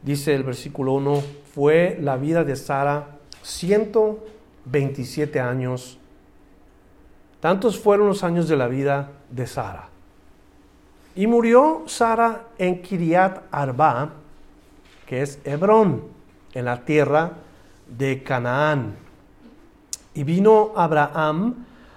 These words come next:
a hacer duelo por Sara y a llorarla".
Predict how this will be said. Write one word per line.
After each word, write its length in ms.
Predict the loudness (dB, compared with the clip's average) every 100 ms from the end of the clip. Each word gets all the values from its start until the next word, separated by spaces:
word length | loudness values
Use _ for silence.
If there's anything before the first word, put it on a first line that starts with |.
| -2
a 140 | 0
hacer 320 | 2 0 -2 0
duelo 460 | 2 2 0 -2 -8 -20 -8
por 200 | -6 -4
Sara 600 | -2 0 0 -2 -4 -12 -20 _ -8
y 480 | -4 -2 -2 -4 -14 -20 -18
a 140 | -10 -8
llorarla". 640 | -4 0 0 -2 -8